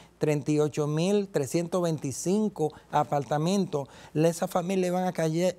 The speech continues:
que quedaron desprotegidas. Y para extender y fortalecer la ley y protegerlos a ellos,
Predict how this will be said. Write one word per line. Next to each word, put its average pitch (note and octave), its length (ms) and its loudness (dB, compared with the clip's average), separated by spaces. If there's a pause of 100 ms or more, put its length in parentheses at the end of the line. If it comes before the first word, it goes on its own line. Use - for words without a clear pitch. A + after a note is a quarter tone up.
que D3 240 2
quedaron D#3+ 640 2
desprotegidas. D3+ 920 0 (360)
Y E3 160 6
para D#3+ 480 0
extender D3+ 800 0
y A3 40 -2
fortalecer C#3+ 680 -2
la D#3 160 0
ley C3 460 0 (160)
y C#3 140 0
protegerlos C3+ 720 0
a E3 160 0
ellos, D#2+ 280 -6